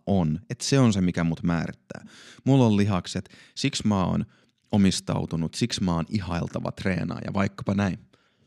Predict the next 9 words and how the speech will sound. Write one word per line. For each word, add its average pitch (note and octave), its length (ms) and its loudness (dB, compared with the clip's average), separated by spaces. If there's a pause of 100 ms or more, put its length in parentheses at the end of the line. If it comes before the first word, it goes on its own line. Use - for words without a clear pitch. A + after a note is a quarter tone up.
(300)
<clears throat> - 800 -10
Anteeksi. E2 400 -4 (680)
Niin. A2 380 2 (2000)
Jälleen G#2 460 6
se A2+ 100 -2
kysymys G#2+ 460 2
nousee A2 420 2
esiin, G#2 360 -2
että - 200 -10